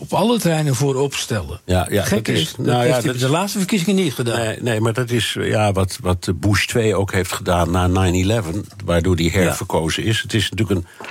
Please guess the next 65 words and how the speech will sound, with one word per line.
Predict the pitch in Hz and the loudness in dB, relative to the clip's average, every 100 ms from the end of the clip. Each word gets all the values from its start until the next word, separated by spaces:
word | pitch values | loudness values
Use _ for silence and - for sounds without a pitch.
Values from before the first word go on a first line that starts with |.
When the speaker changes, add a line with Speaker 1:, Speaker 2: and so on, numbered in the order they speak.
| - | -2
Speaker 2:
hele | 107 107 | 2 4
mooie | 101 90 | 4 2
kaart | 90 - 143 - | 0 -2 -2 -2
om | 98 | -4
te | - | -4
spelen. | - 82 87 - | -2 0 2 2
En | 123 | 0
het | 117 | 0
is | - | -2
misschien | 117 104 160 135 | -2 0 0 2
ook | 147 | -2
voor | - 123 | 0 0
een | 117 | 2
deel | 127 104 | 0 2
wel | 95 | 0
waar, | 123 170 98 64 - | 0 0 -2 -6 -6
hè. | - | -2
Dat | 117 98 - | -2 -4 -2
ma-, | 104 131 | 0 2
dat | 110 104 | 0 0
maakt | 101 92 - | 2 0 -2
het | 143 | -4
ook | 127 | 0
lastig. | 87 - - 131 - - - - - - - | 0 0 -4 -10 -12 -14 -16 -16 -14 -10 -2
Want | 98 98 | 0 2
als, | 107 | 2
Speaker 1:
Maar | 110 | 2
ja, | 110 | 2
Speaker 2:
als, | 123 | 2
Speaker 1:
als | 131 | 0
je | |
de | 127 | 0
Speaker 2:
als | 127 | 0
Speaker 1:
berichten | - 170 - | 0 -2 -2
Speaker 2:
Netanyahu | 147 147 131 | 0 0 0
Speaker 1:
hoort | 110 | 0
van | 104 | 0
Speaker 2:
zich | 147 | 0
Speaker 1:
de | 151 | 0
Speaker 2:
ergens | 156 127 113 | -2 -4 -4
voor | 113 | -2
heeft | 104 98 | -2 0
ingezet | 131 120 98 85 | -2 0 0 0
al | 92 95 | -2 -2
die | 98 | 0
jaren, | 82 80 95 | 0 0 0
is | 110 | 0
het | 104 | -2
inderdaad | 78 90 95 98 | 0 2 2 0
voor | - 80 | -2 -4
de | |
veiligheid | - 139 135 - - | 0 0 0 -4 -2
van | 90 | 0
zijn | 101 | 2
land. | 123 82 - - | 2 0 -8 -4
Dat, | 92 - - | -2 -2 -2
dat | 107 98 | -2 2
is | 98 | 0
niet | - | 0
Speaker 1:
Absoluut. | 160 113 98 - | 0 0 0 0
Speaker 2:
Ja. | 104 85 - - - - - | 0 -2 -6 -10 -10 -6 0
Nou, | 151 151 | 0 2
Speaker 1:
Ja. | |
Speaker 2:
maar, | 147 160 | 0 0
maar | 151 165 | 0 -2